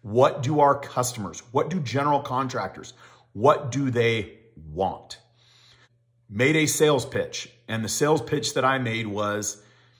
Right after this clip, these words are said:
"Let me shoot videos on your job site." And I'm gonna tell you right now, that goes over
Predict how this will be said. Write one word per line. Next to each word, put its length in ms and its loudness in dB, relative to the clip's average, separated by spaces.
"Let 360 2
me 600 -2
shoot 340 -2
videos 680 0
on 200 0
your 100 -4
job 260 -4
site." 260 -12
And 120 4
I'm 80 6
gonna 120 6
tell 140 6
you 80 6
right 140 6
now, 180 4
that 220 4
goes 240 2
over 500 2